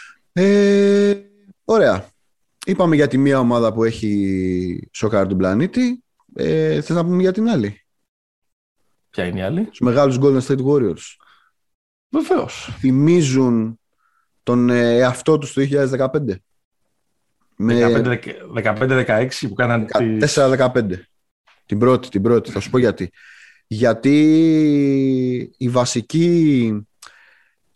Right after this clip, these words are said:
Speaker 1: η, η, το βασικό χαρακτηριστικό των Warriors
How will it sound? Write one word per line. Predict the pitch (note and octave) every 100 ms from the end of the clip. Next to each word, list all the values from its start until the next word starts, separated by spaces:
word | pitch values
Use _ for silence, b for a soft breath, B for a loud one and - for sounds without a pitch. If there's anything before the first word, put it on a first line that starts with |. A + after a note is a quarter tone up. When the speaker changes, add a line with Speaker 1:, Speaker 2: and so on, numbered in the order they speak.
| _
Speaker 1:
η, | - - A#2+ -
η, | B2 A#2+
το | B2
βασικό | A#2+ B2 E3
χαρακτηριστικό | F3 D#3 C3 A2 D3+
των | D3 A#2+
Warriors | A#2 A2+ A#2 C3 -